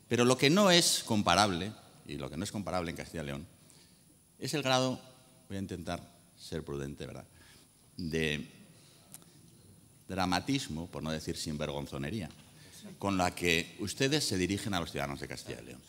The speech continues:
Es absolutamente intolerable. Es absolutamente intolerable que ustedes les digan a los ciudadanos de Castilla y León que enfermar aquí es un horror. Primero, es intolerable con los profesionales de este sistema. Y segundo, no se compadece con la realidad. Porque si usted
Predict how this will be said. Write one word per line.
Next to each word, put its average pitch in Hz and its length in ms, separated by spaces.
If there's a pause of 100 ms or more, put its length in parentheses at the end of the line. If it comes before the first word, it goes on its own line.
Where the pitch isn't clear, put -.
(120)
Es 202 160
absolutamente 180 880
intolerable. 71 440 (720)
Es 214 180
absolutamente 226 840
intolerable 175 680 (380)
que 170 80
ustedes 233 480
les 202 180
digan 220 280
a 196 80
los 180 120
ciudadanos 185 580
de 160 80
Castilla 190 400
y 196 40
León 127 220 (580)
que 160 120
enfermar 180 520
aquí 202 300 (440)
es 175 220
un 127 100
horror. 90 300
Primero, 269 260
es 240 100
intolerable 190 540
con 135 120
los 110 100
profesionales 104 640
de 90 80
este 76 160
sistema. - 400 (400)
Y 147 100
segundo, 185 500
no 170 320
se 131 160
compadece 113 560
con 90 140
la 76 80
realidad. 78 360
Porque 170 200
si 190 100
usted 247 340